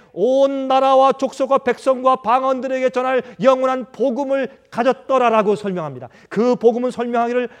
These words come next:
하나님을 두려워하고, 이 성경은 하나님을 두려워하는 것은 순종하는 뜻입니다. 하나님을 두려워하고 어느 말씀에, 주의 계명과 주의 말씀에 순종하는 것입니다. 주의 언약을 지키라는 것입니다. 하-, 하-, 하나님을 두려워하고 그에게 영광을 돌리라.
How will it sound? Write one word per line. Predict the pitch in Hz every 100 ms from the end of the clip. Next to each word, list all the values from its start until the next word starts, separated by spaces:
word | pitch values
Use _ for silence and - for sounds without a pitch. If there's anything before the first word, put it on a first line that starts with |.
| -
하나님을 | - 233 226 226 226 220
두려워하고, | 208 220 220 208 185 175 -
이 | 202
성경은 | - 196 202 202 185 _ _
하나님을 | 208 208
두려워하는 | 180 196 185 185
것은 | 185 190 -
순종하는 | _ - 180 175 156 147
뜻입니다. | 117 - 104 _ _ _ _
하나님을 | - 180 180 175
두려워하고 | 170 170 151 143 127 -
어느 | 170 175
말씀에, | 160 160
주의 | 127 160 170
계명과 | - 165 165 160 160
주의 | 151 165
말씀에 | 151 -
순종하는 | 165 175 151 127 113
것입니다. | 104 110 _ _
주의 | 180 190
언약을 | 185 175 165 151
지키라는 | - - 127
것입니다. | 110 - 107 _ _ _ _ _ _ _ _ _ _ _ _ _ _ _ _ -
하-, | 165 -
하-, | - 170 -
하나님을 | 185 196
두려워하고 | 190 196 202 196 190 175 -
그에게 | - 180 165
영광을 | 165 151 156 151
돌리라. | 131 123